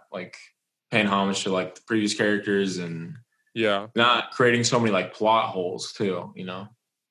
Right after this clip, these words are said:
Speaker 2: Yeah, I agree with you. Um, the last thing about Star Wars, 'cause I could talk about it for an hour plus with you just about
Speaker 1: Star Wars
Speaker 2: Star
Speaker 1: is the
Speaker 2: Wars.
Speaker 1: shit.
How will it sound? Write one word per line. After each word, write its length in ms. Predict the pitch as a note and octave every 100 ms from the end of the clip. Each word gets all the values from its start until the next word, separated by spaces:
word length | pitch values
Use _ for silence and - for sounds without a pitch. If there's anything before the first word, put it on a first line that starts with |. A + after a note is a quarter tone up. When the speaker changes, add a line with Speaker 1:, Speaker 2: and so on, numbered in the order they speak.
| _
Speaker 2:
Yeah, 340 | A#2+ A#2 G#2+ G2+ - - -
I 80 | A#2+
agree 220 | A2+ A2
with 180 | G#2+ G#2+
you. 220 | G2+ G#2
Um, 380 | B2 A#2+ A2+ G2+ - _ _ _
the 60 | A#2+
last 260 | C3+ C3+
thing 160 | D3 C3+
about 240 | B2 A#2
Star 280 | - - A#2
Wars, 240 | A2+ A2 -
'cause 100 | A#2+
I 120 | A#2
could 140 | A#2
talk 280 | - A#2 A2
about 260 | A2+ G#2+ G2+
it 100 | G2
for 360 | A2+ G#2 G2+ -
an 140 | A2+
hour 480 | G#2 G#2 G#2 G#2 G#2
plus 420 | - A#2 G#2+ -
with 140 | A2
you 100 | A2
just 320 | G#2+ A2 G#2 A#2
about 120 | G#2+
Speaker 1:
Star 80 | A2+
Wars 160 | B2+
Speaker 2:
Star 120 | A#2
Speaker 1:
is 40 | G#2+
the 80 | G#2+
Speaker 2:
Wars. 200 | G#2+
Speaker 1:
shit. 80 | C3